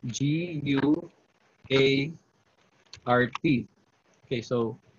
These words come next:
tech. Paul Gartec. Kita nyo, di, oh. Ang spelling, paki-ano lang, paki-lista or paki-memor-, memorya ninyo. Imo-, memorya ko nyo, anay, ya channel. Ang channel na is Paul Gartec.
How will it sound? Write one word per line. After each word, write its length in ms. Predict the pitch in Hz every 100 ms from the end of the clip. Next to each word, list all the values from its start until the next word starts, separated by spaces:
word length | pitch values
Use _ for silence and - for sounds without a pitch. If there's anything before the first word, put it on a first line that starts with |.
| -
tech. 160 | 135 - _ _ _ _ _ _ _
Paul 160 | 170 175
Gartec. 560 | 160 165 151 123 113 -
Kita 160 | 131
nyo, 120 | 139 143
di, 80 | 143
oh. 160 | 123 - _ _ _ _ _ _ _ _ _ _
Ang 320 | 135 135 139 139
spelling, 400 | 165 156 180 202
paki-ano 480 | - 180 156 160
lang, 320 | 156 139 123 127
paki-lista 880 | 147 - 147 143 143 139 - 135 131 - _ _ _
or 480 | 143 143 143 147 143 143
paki-memor-, 880 | 131 151 147 143 143 143 143 143 -
memorya 640 | 143 147 143 139 147 156
ninyo. 320 | 143 127 123 131 _ _ _ _ -
Imo-, 400 | 151 156 156 131
memorya 400 | 156 165 175 165
ko 160 | 175
nyo, 80 | 175
anay, 480 | 127 139 135 143 160 _ _ _ _ _ -
ya 320 | 151 160 156 151
channel. 480 | 147 131 160 151 - _ - 165
Ang 80 |
channel 400 | 156 170 175 180
na 80 | 170
is 240 | 156 147 -
Paul 320 | 151 147 135
Gartec. 560 | 135 135 - 131 127